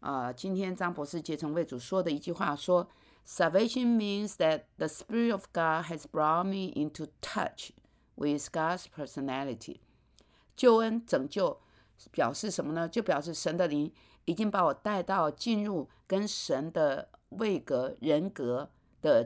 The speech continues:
接触。And I am thrilled with something infinitely greater than myself.而我呢，呃，就因为，呃，这个比我更大，比我自己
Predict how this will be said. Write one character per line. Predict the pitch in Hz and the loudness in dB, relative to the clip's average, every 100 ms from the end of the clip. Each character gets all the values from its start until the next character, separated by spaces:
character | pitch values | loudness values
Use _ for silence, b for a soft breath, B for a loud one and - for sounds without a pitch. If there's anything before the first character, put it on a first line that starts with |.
| - | 0
接 | - 196 | 0 0
触。 | 180 - 165 - _ _ _ _ _ _ _ _ _ _ b b b b | 0 -2 -2 -4 _ _ _ _ _ _ _ _ _ _ b b b b
And | 165 180 | -4 0
I | 196 214 | 2 2
am | 233 196 190 - | 0 -2 -4 -2
thrilled | 180 180 180 190 | 0 0 0 -4
with | - 156 | -2 -2
something | 147 - 180 185 175 170 165 _ | -2 -4 -2 -2 -2 -2 -6 _
infinitely | - 196 208 - 180 170 160 151 - 151 151 147 | -4 -2 -4 -4 -4 -2 -2 -4 -8 -4 -2 -4
greater | - 170 170 180 - 180 170 | -2 0 0 -2 -4 -2 -2
than | 165 151 151 | -2 -4 -2
myself. | 139 139 - - 143 101 b b b b b | -6 -8 -8 -2 -2 -2 b b b b b
而 | 202 | 6
我 | 226 156 | 6 4
呢， | 147 147 147 - B B B - | 2 -4 -6 -12 B B B 0
呃， | 156 147 | 0 0
就 | - 220 190 151 131 _ - | -2 2 2 2 -2 _ -2
因 | 220 220 | 2 2
为， | 214 156 - - _ _ - - | 0 -4 -8 -18 _ _ -20 -8
呃， | 139 135 123 107 - - - - _ - _ _ _ _ _ _ - | -4 -2 0 -2 -8 -16 -20 -20 _ -20 _ _ _ _ _ _ -4
这 | 214 | -2
个 | 202 165 139 - _ - | 2 2 2 -6 _ -4
比 | 180 | -2
我 | 202 156 - - | 2 0 -2 -2
更 | 247 185 | 0 0
大， | - - 156 113 | 0 2 4 2
比 | - 180 | -2 0
我 | 160 | 0
自 | - | -4
己 | 170 | -14